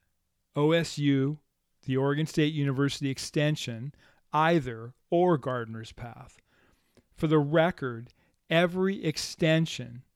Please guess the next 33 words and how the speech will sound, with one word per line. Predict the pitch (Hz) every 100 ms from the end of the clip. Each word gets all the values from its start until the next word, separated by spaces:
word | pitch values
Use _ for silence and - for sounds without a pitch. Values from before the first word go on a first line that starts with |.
| _ _ -
that | 139
I | 139
looked | 143 147 143 165
up, | 151 - -
every | 147 160
university | 151 160 156 147 147 156 147
extension, | - - 147 151 - 190 202 _ _ _ _ _ _
they | 160 202 -
all | 156 156 160
had | 151 151 143
it |
wrong, | 165 135 123 123 123
from | 127 151 139
the | 131
University | 127 156 170 165 160 175 175
of | 165
Florida | - 135 131 127 123 135 _ _ _ _ _ _
to | -
the | 143
University | 135 147 170 165 170 - 175
of | 151
Maryland | 143 135 127 127 120 135 135 _ _ _ _ _
to | - 147
the |
University | 143 165 180 165 175 - 170
of | 156
New | 175
Hampshire | 139 147 135 127 - 123 123 - _ _ -
to | 160
Colorado | - 165 165 175 165 151 151
State | 147 - 151 156
University | 143 131 123 123 120 131
Extension, | 123 - - 127 123 127